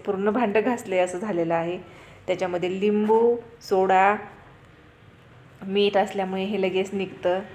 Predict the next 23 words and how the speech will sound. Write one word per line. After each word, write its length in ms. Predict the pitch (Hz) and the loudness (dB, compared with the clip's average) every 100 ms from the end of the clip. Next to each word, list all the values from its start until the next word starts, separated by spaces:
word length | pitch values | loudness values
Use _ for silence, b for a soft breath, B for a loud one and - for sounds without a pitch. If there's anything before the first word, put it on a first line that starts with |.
| - | -4
खूप 180 | 208 208 | -4 0
सोपं 320 | - 208 208 | 0 2 2
आहे 60 | 202 | 2
बघा 220 | 196 196 | 2 0
हे, 220 | 214 196 | 0 0
आणि 240 | 190 185 185 | 0 0 2
आपलं 260 | 185 196 | 2 2
एका 280 | 190 190 226 | 0 0 0
ह्याच्यामध्ये 380 | 233 190 180 185 | -2 -4 -4 -2
दोन 240 | 185 185 | -2 -4
कामं 300 | 185 175 175 | -2 -2 -2
होतात. 280 | 196 - 180 185 - B B 180 | -6 -2 -4 -4 -18 B B -6
तर 60 | |
लगेच 280 | 175 175 190 | -6 -6 -6
तुम्हाला 260 | 196 185 180 | -4 -2 -2
मी 100 | 185 | -4
भांडं 520 | 214 185 185 202 208 - 190 | -4 0 2 4 2 0 -8
धुवून 280 | 196 202 | -4 0
दाखवते 520 | 202 185 185 175 180 180 | 4 2 2 -4 -4 -6
कसं 280 | - 180 185 | -6 -8 -8
स्वच्छ 380 | - 190 - 233 | -6 -8 -2 0
निघलेलं 480 | 196 180 170 170 | 0 0 0 2
आहे. 280 | 170 170 170 | 2 0 -2